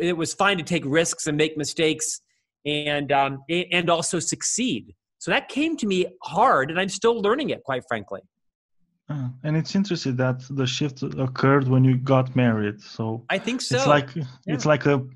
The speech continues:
Speaker 2: pro tip. Like, you want to become a leader faster? <laughs>
Speaker 1: Well,
Speaker 2: Start
Speaker 1: I
Speaker 2: a family. <laughs>
Speaker 1: You know, you know what though? I think there is some wisdom in that. I don't think you have to get married, but I do think that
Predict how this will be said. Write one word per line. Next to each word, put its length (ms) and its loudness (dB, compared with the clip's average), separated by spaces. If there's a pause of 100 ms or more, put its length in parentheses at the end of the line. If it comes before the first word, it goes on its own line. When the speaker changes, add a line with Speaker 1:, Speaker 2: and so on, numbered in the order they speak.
(160)
Speaker 2:
pro 220 6
tip. 460 0
Like, 320 -2
you 80 2
want 220 4
to 60 0
become 320 4
a 40 8
leader 240 4
faster? 580 0
<laughs> 420 -20
Speaker 1:
Well, 200 0
Speaker 2:
Start 260 6
Speaker 1:
I 80 4
Speaker 2:
a 60 6
family. 640 6
<laughs> 60 -20 (400)
Speaker 1:
You 80 6
know, 200 6 (200)
you 80 0
know 80 8
what 140 6
though? 180 6 (260)
I 80 4
think 260 0
there 120 2
is 120 0
some 200 0
wisdom 340 2
in 60 0
that. 240 -4 (260)
I 60 4
don't 100 4
think 140 -2
you 60 4
have 100 2
to 80 -4
get 120 0
married, 540 0 (540)
but 200 4
I 120 4
do 240 2
think 500 0
that 400 0